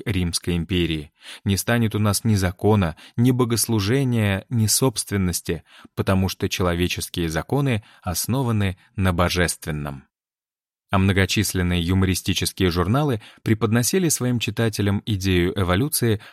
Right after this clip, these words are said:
в совсем уж карикатурном, да нельзя искажённом виде. Благодаря прессе такие термины, как «естественный отбор» и «борьба за существование» прочно вошли в лексикон образованных британцев. Но вряд ли все понимали их так же,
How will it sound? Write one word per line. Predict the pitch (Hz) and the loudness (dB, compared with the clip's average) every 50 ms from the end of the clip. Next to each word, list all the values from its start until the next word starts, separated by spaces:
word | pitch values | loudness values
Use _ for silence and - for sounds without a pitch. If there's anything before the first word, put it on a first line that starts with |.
| _ - | _ -6
в | - | 0
совсем | - 110 98 - - 185 185 | 0 0 2 0 -2 -2 0
уж | 165 - | -2 -2
карикатурном, | - - 127 117 113 - - 98 - - 123 135 147 135 107 87 80 80 - - | -2 -2 0 0 0 0 0 -2 -2 -2 -2 -2 0 0 0 0 -2 -4 -4 -4
да | 113 104 110 104 | -2 2 2 4
нельзя | 101 104 147 165 165 143 131 139 - | 4 4 2 2 0 0 0 -2 -2
искажённом | - - 107 - - - 107 95 92 95 95 92 90 90 90 | -2 -4 -6 -4 -2 -2 -2 0 2 0 0 2 2 2 0
виде. | 90 85 90 87 78 82 82 76 _ _ _ _ _ _ _ _ - | 0 0 0 -2 -2 -2 -6 -6 _ _ _ _ _ _ _ _ -8
Благодаря | 95 85 95 90 85 95 85 90 87 85 - | -2 0 0 0 0 0 0 0 0 -2 -2
прессе | - 87 101 110 107 - - 85 | -2 0 0 0 0 -2 -4 -4
такие | - 90 82 - - 95 90 85 | -4 -4 -6 -2 -2 -2 -2 -2
термины, | - 98 92 87 87 85 82 82 80 | 0 -2 0 0 0 -2 -2 -4 -4
как | - 95 85 - - - - | -4 -4 -6 -6 -8 -8 -4
«естественный | 113 92 85 - - 110 104 - - - 92 87 87 82 | -2 -2 -2 -2 0 0 -2 -2 -2 -4 -4 -2 -2 -2
отбор» | 85 82 82 82 95 95 87 - - - - _ | -2 -4 -2 0 0 0 0 -2 -6 -18 -16 _
и | - 92 | -6 -4
«борьба | 78 85 87 87 82 92 92 92 | -2 0 0 0 2 2 2 2
за | 87 87 | 2 0
существование» | - - 92 80 - 87 - - 90 87 87 95 117 120 113 95 85 82 82 - - - - _ | -2 -2 -4 -4 -4 -4 -4 -2 -2 -2 0 0 0 0 0 0 -2 -2 -4 -8 -14 -20 -20 _
прочно | - - 139 170 165 - - 135 123 110 | -4 -2 -2 -2 -2 -2 -4 -2 0 0
вошли | 110 98 - 104 101 | 0 -2 0 0 0
в | 92 87 | 0 0
лексикон | 90 85 - - - - - 101 120 127 - - | -2 -4 -4 -4 -6 -4 -2 -2 -2 -2 -2 -4
образованных | - 104 92 98 95 90 82 87 85 80 80 80 80 76 78 | -2 0 2 2 2 2 2 0 -2 -2 -2 -2 -4 -4 -4
британцев. | 80 85 87 85 - 87 78 76 - - 73 - - - _ _ - - - - | -4 -4 -4 -2 0 -2 -2 -2 -4 -8 -10 -12 -16 -20 _ _ -20 -20 -14 -4
Но | - 107 101 95 | 0 0 0 0
вряд | 104 131 165 180 - 104 | 2 0 -2 -2 0 -2
ли | 92 | -2
все | 85 - - 95 85 | -2 0 -2 -2 -2
понимали | - 90 87 87 87 85 85 82 82 | -2 -2 -2 -2 0 0 -2 -2 -2
их | 82 - - | -4 -6 -6
так | - 170 165 131 | -6 -6 -4 -2
же, | 110 107 98 - | 0 0 0 0